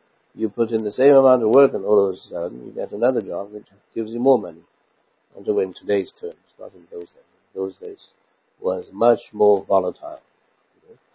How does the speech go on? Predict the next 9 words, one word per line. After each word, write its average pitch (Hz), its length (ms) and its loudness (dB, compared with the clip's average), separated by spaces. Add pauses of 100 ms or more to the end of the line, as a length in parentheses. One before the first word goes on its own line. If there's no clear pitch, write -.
(1800)
Because 101 260 -4
there 107 260 6
you 101 140 -8
had 92 220 -6
to - 80 -20
look 117 260 -4
for 113 100 -4
your 98 120 0
food, 98 320 -8